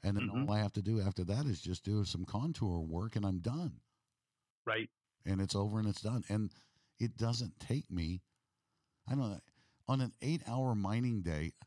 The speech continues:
Speaker 1: I'm gonna spend five hours or, you know, four or five hours just digging the material and getting it ready, getting it classified, getting it ready.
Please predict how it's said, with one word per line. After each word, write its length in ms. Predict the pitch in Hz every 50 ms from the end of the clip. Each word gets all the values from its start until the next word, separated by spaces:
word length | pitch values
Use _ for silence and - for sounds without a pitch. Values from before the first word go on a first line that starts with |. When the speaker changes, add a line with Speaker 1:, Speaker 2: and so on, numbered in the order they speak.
| _ _ _ _ _ _ _ _ _ _ _ _ _ _ _ _ _ _ _
Speaker 1:
I'm 160 | - 110 113 113
gonna 160 | 113 107 101
spend 400 | - - - 107 98 95 95 - _
five 460 | - - - - 101 123 135 143 135 117
hours 420 | 107 104 101 101 107 107 98 -
or, 220 | 65 87 90 90 80 - - - 95 - -
you 100 | 104 95
know, 80 | 85 -
four 360 | - - - 131 139 147 135 -
or 180 | 104 98 90
five 380 | 82 - - 98 110 113 113 95
hours 440 | 92 90 101 113 92 80 78 76 - -
just 300 | - 95 107 104 90 - - 78
digging 420 | 76 90 104 113 117 120 123 117 98
the 80 | 92
material 480 | 87 87 80 - - 123 127 127 104 95
and 140 | 87 85 85
getting 240 | 90 95 95 92 85
it 100 | 80 -
ready, 420 | - 92 98 101 98 76 80 90 98 _ _ _ _ _ -
getting 240 | 101 95 90 92 87
it 120 | 76 -
classified, 540 | - 98 98 101 92 - - 90 92 90 80
getting 220 | 85 87 85 85
it 80 | - -
ready. 380 | - 98 101 92 78 101 98